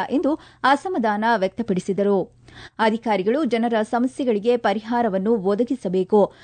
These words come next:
ತಹಶೀಲ್ದಾರ್ ಹಂತದಲ್ಲಿ ಬಗೆಹರಿಸಬಹುದಾದ ಸಮಸ್ಯೆಗಳೊಂದಿಗೆ ಜನರು ಜಿಲ್ಲಾ ಮಟ್ಟಕ್ಕೆ ಬಂದಿರುವುದು ಕಂದಾಯ ಅಧಿಕಾರಿಗಳು ಸಮರ್ಪಕವಾಗಿ ಕಾರ್ಯನಿರ್ವಹಿಸುತ್ತಿಲ್ಲ ಎಂಬುದಕ್ಕೆ ಪ್ರತಿಬಿಂಬ ಎಂದರು. ಜನತಾ ದರ್ಶನದ ವೇಳೆ ವಿವಿಧ ಇಲಾಖೆಗಳ ಸೌಲಭ್ಯ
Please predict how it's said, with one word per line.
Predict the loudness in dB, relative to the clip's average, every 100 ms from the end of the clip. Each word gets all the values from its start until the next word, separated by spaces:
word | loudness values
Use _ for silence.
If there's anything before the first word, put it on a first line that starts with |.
| -8 0
ತಹಶೀಲ್ದಾರ್ | 2 2 -4 -2 0 0
ಹಂತದಲ್ಲಿ | -2 -2 -2 0 0 2
ಬಗೆಹರಿಸಬಹುದಾದ | 2 0 -2 -2 0 0 0 0 0 0 0
ಸಮಸ್ಯೆಗಳೊಂದಿಗೆ | -2 -2 0 0 2 0 2 2 2 -4 _ -2 0
ಜನರು | 0 0 0 0
ಜಿಲ್ಲಾ | 0 0 0
ಮಟ್ಟಕ್ಕೆ | 0 -4 -4 -2 0 0
ಬಂದಿರುವುದು | -2 -2 2 4 2 2 2
ಕಂದಾಯ | 2 2 0 0 2
ಅಧಿಕಾರಿಗಳು | 0 0 -2 -2 0 0 0 -4 -20 0
ಸಮರ್ಪಕವಾಗಿ | 2 2 -2 -4 2 2 2 0 0
ಕಾರ್ಯನಿರ್ವಹಿಸುತ್ತಿಲ್ಲ | 0 2 0 0 0 -2 -2 -2 -2 -2 0 0 2
ಎಂಬುದಕ್ಕೆ | 0 0 2 4 4 2 0
ಪ್ರತಿಬಿಂಬ | 0 0 -2 2 2 2 -2
ಎಂದರು. | 0 0 0 -4 -18 -16 -4 0
ಜನತಾ | 0 0 -2 0
ದರ್ಶನದ | -2 -2 2 2 2
ವೇಳೆ | 0 2 2
ವಿವಿಧ | -2 -2 0 0
ಇಲಾಖೆಗಳ | 0 -2 -4 -2 0 0
ಸೌಲಭ್ಯ | 0 0 -2 0